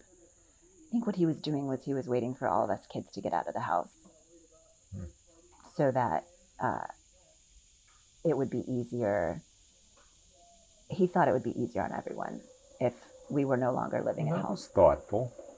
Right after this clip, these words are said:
Speaker 1: Well, not really, because we grew up in a household that had no love.
Speaker 2: Hmm.
Speaker 1: I mean,
Speaker 2: You wished he did just pull the plug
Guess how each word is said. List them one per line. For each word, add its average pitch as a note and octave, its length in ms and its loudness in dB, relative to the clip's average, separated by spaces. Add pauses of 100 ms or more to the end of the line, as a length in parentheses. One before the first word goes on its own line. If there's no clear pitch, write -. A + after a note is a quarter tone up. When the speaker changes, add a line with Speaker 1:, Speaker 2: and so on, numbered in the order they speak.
(100)
Speaker 1:
Well, F#3 120 2
not A3 240 2
really, G3+ 400 6
because F#3+ 360 2 (240)
we G3 240 0 (340)
grew G3 140 0
up F3+ 120 0
in D#3 80 -2
a C#3 120 -2 (1040)
household F3 340 0
that - 80 0
had F3 160 0
no E3 120 2
love. - 360 2 (720)
Speaker 2:
Hmm. E3 1300 -10
Speaker 1:
I F3 40 2
mean, F3 100 4
Speaker 2:
You A#2+ 100 10
wished C#3 260 6
he G#2+ 140 8
did F#2 240 2
just - 320 2
pull A2 140 8
the F#2+ 100 2
plug A#2+ 440 8